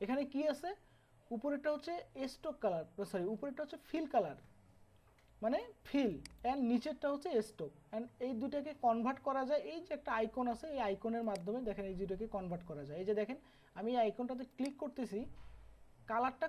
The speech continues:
কনভার্ট হয়ে যাচ্ছে। এখন কালার চেঞ্জ করবেন কিভাবে? এখানে ডাবল ক্লিক করেন, ডাবল ক্লিক করে কালার চেঞ্জ করা যাবে। দেখেন এখানে ডাবল ক্লিক করেন, এখান থেকে কালার চেঞ্জ করতে পারবেন, একদম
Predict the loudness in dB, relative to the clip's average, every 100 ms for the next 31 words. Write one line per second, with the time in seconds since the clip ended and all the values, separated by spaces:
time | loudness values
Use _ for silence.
0 | 2 4 4 4 2 0 -6 -8 -12 -8
1 | -6 0 2 2 0 -4 -2 -2 -2 -4
2 | -4 -4 -4 -2 2 2 2 0 -4 -4
3 | -4 -4 -2 0 0 -2 -6 -2 -2 -2
4 | -6 -8 -8 -6 -10 -10 -10 -12 -12 -14
5 | -18 -20 _ _ _ _ _ _ _ _
6 | _ -20 _ -20 _ -12 -8 -8 -10 -20
7 | _ _ _ _ _ _ -20 -20 -20 -20
8 | -16 -10 -6 0 2 2 -2 -4 -2 -4
9 | -4 -14 -20 _ -12 -10 -10 -8 -8 -8
10 | -10 -14 -14 -14 -12 -12 -14 -20 -20 -20
11 | -20 -20 _ _ _ _ _ -20 -20 -20
12 | -20 -20 _ -20 -20 -20 -12 -4 -2 -2